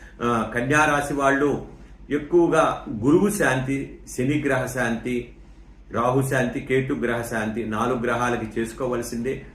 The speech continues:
ఓపికతో, ఓర్పుతో చేయండి, అన్ని విధాలుగా బాగుంటుంది. ఆర్థికంగా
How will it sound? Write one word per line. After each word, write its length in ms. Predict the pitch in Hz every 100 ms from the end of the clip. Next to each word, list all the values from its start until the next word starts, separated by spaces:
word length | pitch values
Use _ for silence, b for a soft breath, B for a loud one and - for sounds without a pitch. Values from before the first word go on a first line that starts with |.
| -
ఓపికతో, 440 | 110 123 139 - 131
ఓర్పుతో 540 | 117 120 - 131 127
చేయండి, 600 | 120 120 117 120 143 151 B B -
అన్ని 200 | 113 123
విధాలుగా 500 | 127 123 120 120 117
బాగుంటుంది. 840 | 107 110 113 113 117 117 131 B B B B
ఆర్థికంగా 760 | - 120 160 160 180 175 170 180